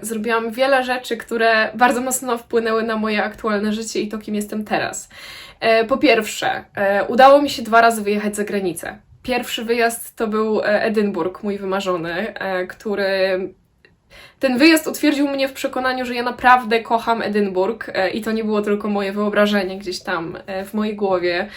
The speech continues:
Dodatkowo, e, wylot do Monachium. E, mój pierwszy samotny wylot, mój pierwszy samotny lot samolotem, e, i wiecie, organizacja tego wszystkiego, em, samodzielnie. To był naprawdę ogromny krok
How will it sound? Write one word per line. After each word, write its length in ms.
Dodatkowo, 960
e, 100
wylot 320
do 120
Monachium. 720
E, 200
mój 180
pierwszy 360
samotny 440
wylot, 460
mój 140
pierwszy 300
samotny 440
lot 220
samolotem, 800
e, 500
i 100
wiecie, 240
organizacja 600
tego 160
wszystkiego, 880
em, 680
samodzielnie. 800
To 100
był 260
naprawdę 360
ogromny 420
krok 320